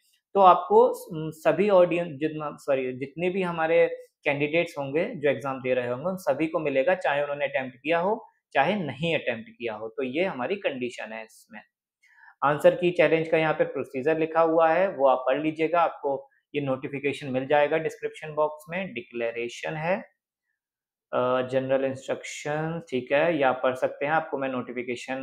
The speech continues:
mention कर दूंगा। तो ठीक है दोस्तों, ये था हमारा detail notification video High Court of, अ, जुडी-, अ, Judicature, अ, at Allahabad, यानी कि हाई Court की vacancy है category D की।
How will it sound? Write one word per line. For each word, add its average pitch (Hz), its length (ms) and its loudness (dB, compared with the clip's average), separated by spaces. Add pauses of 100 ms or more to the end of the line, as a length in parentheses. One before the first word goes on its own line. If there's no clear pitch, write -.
(120)
mention 117 300 -10
कर 113 200 -10
दूंगा। 107 400 -14 (1900)
तो 160 60 4
ठीक 170 200 6
है 196 80 10
दोस्तों, 185 360 6
ये 160 400 4
था 185 80 10
हमारा 151 420 4
detail 143 460 0
notification 156 640 -4
video 143 640 4
High 131 140 4 (160)
Court 180 200 4 (160)
of, 170 440 4 (380)
अ, 135 340 6 (960)
जुडी-, 143 460 0
अ, 131 220 -2
Judicature, 147 920 0 (200)
अ, - 480 -2
at 170 300 0
Allahabad, 113 440 -2
यानी 180 220 2
कि 196 120 0
हाई 156 220 6
Court 170 260 2
की 180 80 4
vacancy 143 540 -2
है 175 140 0
category 135 560 -4
D 131 320 -2
की। 180 440 -2